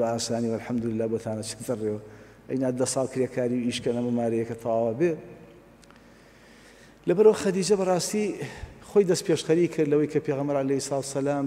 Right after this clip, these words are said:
ببێتە هاوسەری، و دووەمیش هەموو ماڵ و سامانەکەی خستە خزمەت پێغەمبەر و ئیسلامەوە عەلەیهی سەڵاتو وەسەلام. ئەمەش دەرسە بۆ ئەو ژنانەی کە تۆزێ مەعاشیان هەیە، ئیتر دائیمەن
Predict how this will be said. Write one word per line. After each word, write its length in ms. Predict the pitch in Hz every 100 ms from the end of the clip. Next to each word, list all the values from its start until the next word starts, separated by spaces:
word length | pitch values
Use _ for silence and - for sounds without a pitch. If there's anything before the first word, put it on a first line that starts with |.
| 131
ببێتە 340 | 131 135 - 117
هاوسەری، 500 | 117 113 - 123 202 254 - - - - - - - - - - - - - - - - 90
و 40 | 107 107
دووەمیش 420 | 117 180 165 113 - 104
هەموو 240 | 127 220 190
ماڵ 140 | 139 120
و 20 | 113
سامانەکەی 880 | 127 113 110 110 107 107 - 165 151 92 - - - - - - - - - - - - - - - -
خستە 300 | 151 - 113
خزمەت 320 | - 98 135 -
پێغەمبەر 320 | 120 98 110 107
و 40 | 95
ئیسلامەوە 420 | - 67 60 - - - - -
عەلەیهی 220 | 98 92 -
سەڵاتو 180 | - -
وەسەلام. 240 | - - - - - - - - - - - - - -
ئەمەش 240 | 123 135 110 107 107 - - - - - 98
دەرسە 280 | 120 139 - 113
بۆ 60 | 131
ئەو 80 | 139
ژنانەی 380 | 107 113 110 139 -
کە 80 | 110
تۆزێ 220 | 160 117 101
مەعاشیان 480 | 90 104 - 107 101 110
هەیە، 160 | 156 170
ئیتر 220 | 117 123 117
دائیمەن 320 | 160 120